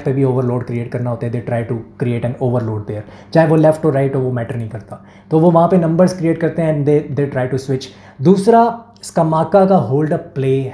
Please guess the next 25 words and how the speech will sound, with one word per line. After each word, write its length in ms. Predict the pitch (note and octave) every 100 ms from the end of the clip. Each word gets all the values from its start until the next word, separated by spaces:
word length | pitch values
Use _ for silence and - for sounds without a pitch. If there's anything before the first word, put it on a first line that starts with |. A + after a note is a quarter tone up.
| C3
has 180 | C3 A#2+
been 240 | A#2+ B2+ C3+ D3
absolutely 580 | C#3+ - C3+ C3 B2+ B2+
immaculate। 600 | B2 A#2+ B2+ - A#2+ A#2+ - - - - - -
पाकिस्तान 460 | C3+ C3+ - C3+ C#3
में 100 | C#3
फरीदुल्ला 420 | C3+ C3 B2+ C3
का 120 | C3
लोग 160 | B2 A2+
बोलते 240 | A#2 -
हैं 80 | A#2
बहुत 140 | A2
अच्छा 200 | G#2 -
है। 60 | B2 - - - -
स्कमाका 560 | - D#3+ F#3 F#3+ A#3+
का 180 | A#3 G3
जो 140 | F3+
है 180 | D3 D3+
वो 140 | D#3 D3
hold 300 | B2+ D3 D3
up 140 | D3
play 220 | C#3 C#3
was 120 | C3
phenomenal। 560 | C3 C#3 B2+ B2+ C3+ C3 B2+ - - - _ - E3
And 240 | F3+ F3+